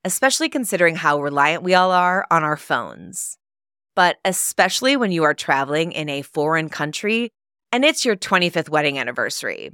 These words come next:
Less than ideal. Being the tech guy he is, Phil had all the safeguards in place. They could track his phone on Heather's. Luckily, it wasn't needed.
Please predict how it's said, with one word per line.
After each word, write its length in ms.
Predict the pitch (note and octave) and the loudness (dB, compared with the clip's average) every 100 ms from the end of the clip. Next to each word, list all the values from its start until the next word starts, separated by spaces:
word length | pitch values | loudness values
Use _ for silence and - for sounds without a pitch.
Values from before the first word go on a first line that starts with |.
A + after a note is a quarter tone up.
| E3 _ _ _ _ | -20 _ _ _ _
Less 480 | G3+ G#3+ G#3 G3+ - | -2 2 4 2 2
than 160 | G3+ F3 | 2 2
ideal. 680 | D#3 C#3+ C3 F#2 C2 - - _ _ _ _ _ - | 2 -2 -6 -8 -10 -14 -20 _ _ _ _ _ -2
Being 200 | C#4 E4 | 2 2
the 80 | F4 | 2
tech 220 | A3 F3 | 0 2
guy 200 | E3 D#3 | 2 2
he 160 | E3 | 0
is, 480 | D#3+ D3 C#3+ C#3+ C#3+ | -2 0 2 0 -4
Phil 220 | - D#3+ | -2 -2
had 280 | D#3+ E3 D3+ - | 0 0 0 0
all 160 | D#3 D#3 | 4 4
the 120 | D#3 | 2
safeguards 580 | - D3 - C#3+ C#3 C3+ | 0 -2 0 0 0 -2
in 120 | C#3 | -8
place. 600 | - A2+ C#2+ - - - _ | -6 -6 -6 -10 -12 -14 _
They 140 | D#3 C#3+ | -4 -4
could 200 | - E3 | -4 -4
track 280 | - F3+ | 0 0
his 160 | - G3+ | 0 -6
phone 300 | - F3 E3+ - | -2 -2 -2 2
on 180 | F3+ | 2
Heather's. 640 | G3+ D4+ F3 - - - - _ _ _ _ - | 4 2 2 -2 -6 -10 -12 _ _ _ _ 0
Luckily, 420 | G3+ G#3+ B3 A#3+ | 2 4 4 4
it 140 | G#3+ - | 2 4
wasn't 340 | E3+ D#3+ E3+ | 2 2 -2
needed. 520 | D#3+ D3 C#3+ C#3+ C#3+ | -4 -2 -2 -2 -6